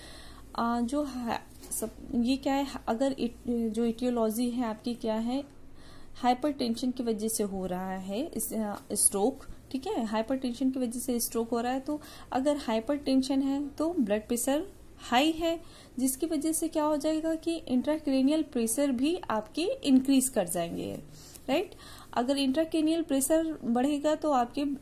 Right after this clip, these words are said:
ब्लड, cerebral vessels के, cerebral arteries के, अ, भी blood pressure increase हो जाएंगे, जिसकी वजह से बहुत ज़्यादा blood pressure हाई होने की वजह से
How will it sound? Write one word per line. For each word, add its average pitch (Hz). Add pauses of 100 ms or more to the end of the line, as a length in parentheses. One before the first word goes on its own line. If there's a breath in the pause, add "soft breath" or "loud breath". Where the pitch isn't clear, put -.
ब्लड, 220 (580)
cerebral 233
vessels 226
के, 254
cerebral 214 (220)
arteries 220
के, 247
अ, - (100)
भी 269
blood 240
pressure 269
increase 208
हो 180
जाएंगे, 180
जिसकी 233
वजह 214
से 226 (920)
बहुत 233
ज़्यादा 233
blood 226
pressure 240
हाई 233
होने 233
की 233
वजह 208
से 247